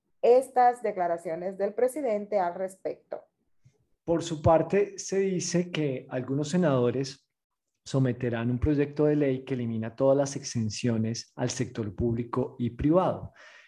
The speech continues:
Speaker 2: Es un documento que contempla también ajustes salariales, eh, que ya con-, hablaremos a continuación. Un grupo de veintitrés senadores dicen que someterán un proyecto de ley para eliminar todas las exenciones fiscales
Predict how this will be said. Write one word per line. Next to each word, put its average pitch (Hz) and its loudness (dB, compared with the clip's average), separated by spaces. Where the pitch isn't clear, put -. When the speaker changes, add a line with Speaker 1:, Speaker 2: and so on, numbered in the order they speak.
Speaker 2:
Es 127 -2
un 147 4
documento 139 2
que 151 -2
contempla 127 0
también 120 2
ajustes 131 -2
salariales, 139 0
eh, 110 -6
que 117 0
ya 120 6
con-, 123 2
hablaremos 113 0
a 117 -6
continuación. 107 -4
Un 156 4
grupo 196 6
de 202 6
veintitrés 139 0
senadores 151 2
dicen 127 -4
que 151 -2
someterán 117 -4
un 123 0
proyecto 139 0
de 143 4
ley 139 4
para 127 -2
eliminar 110 -4
todas 143 4
las 151 -2
exenciones 113 -10
fiscales 135 -6